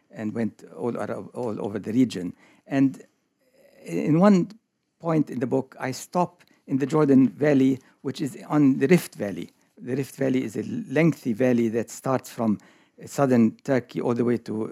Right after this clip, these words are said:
Mozambique in, in, in, in, uh, uh, Africa. And, uh, and it, it's one long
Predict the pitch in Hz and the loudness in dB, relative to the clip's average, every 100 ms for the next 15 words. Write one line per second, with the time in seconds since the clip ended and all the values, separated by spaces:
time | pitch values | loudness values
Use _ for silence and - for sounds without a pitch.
0 | 85 110 104 101 95 113 - _ _ _ | -6 -4 -2 -2 -2 -4 -10 _ _ _
1 | _ _ _ - 101 - 98 92 87 - | _ _ _ -8 -6 -4 -2 -2 -4 -6
2 | 101 - - 98 101 98 - - - 107 | -4 -4 -6 -4 -4 -4 -8 -12 -14 -14
3 | 101 98 - 190 _ - - - - - | -14 -14 -16 -20 _ -12 -12 -10 -14 -16
4 | - _ _ _ _ _ _ _ _ _ | -20 _ _ _ _ _ _ _ _ _
5 | _ 143 123 120 - - 131 127 123 117 | _ -2 2 2 2 -8 -2 0 -2 -4
6 | _ _ _ _ - 147 135 - - - | _ _ _ _ -2 2 2 0 -16 -20
7 | _ - - - 214 - 165 170 165 156 | _ -14 -10 -2 -4 -2 4 6 6 6
8 | 131 139 151 - | 8 8 6 0